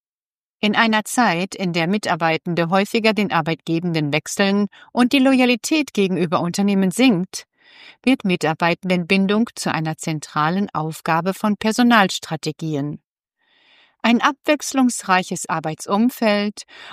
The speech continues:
und eine attraktive Vergütung bieten viele Unternehmen. Doch das allein sorgt noch nicht für loyale Beschäftigte.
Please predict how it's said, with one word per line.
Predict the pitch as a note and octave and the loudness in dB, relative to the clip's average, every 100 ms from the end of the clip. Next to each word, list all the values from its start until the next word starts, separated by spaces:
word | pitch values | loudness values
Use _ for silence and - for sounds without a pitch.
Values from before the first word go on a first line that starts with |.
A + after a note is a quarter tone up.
| - | 0
und | C#4 D#4 | 2 4
eine | A3 G3+ - | 2 2 0
attraktive | G3 - G3+ - B3 C4+ D4+ | -2 0 -2 0 0 0 0
Vergütung | - A#3+ G3 F#3+ - D#3+ | -2 -2 0 -2 -2 -4
bieten | C#3 E3+ - D#3+ | -2 -4 -4 -4
viele | - C#4 F#3+ | 2 4 4
Unternehmen. | D#3 D#3 E3 D#3 D3 C#3+ C#3+ D3 _ _ _ _ _ | 0 -4 -4 -4 -2 -4 -6 -10 _ _ _ _ _
Doch | E3 C#3 - | -6 -6 -2
das | D#3+ G#3 - | 0 0 -4
allein | - D#3+ E3 G3+ A3+ | -4 -2 0 2 2
sorgt | D#3+ F3 A3 - | 4 4 2 0
noch | - E3+ - | -10 -8 -4
nicht | A#3+ - | -4 -4
für | - A#3 | -2 0
loyale | A3+ A#3 F#3+ F#3+ | 2 4 4 4
Beschäftigte. | G#3+ B3+ - G#3 - C#3+ - - D3 | 0 -2 -4 -6 -8 -14 -12 -12 -12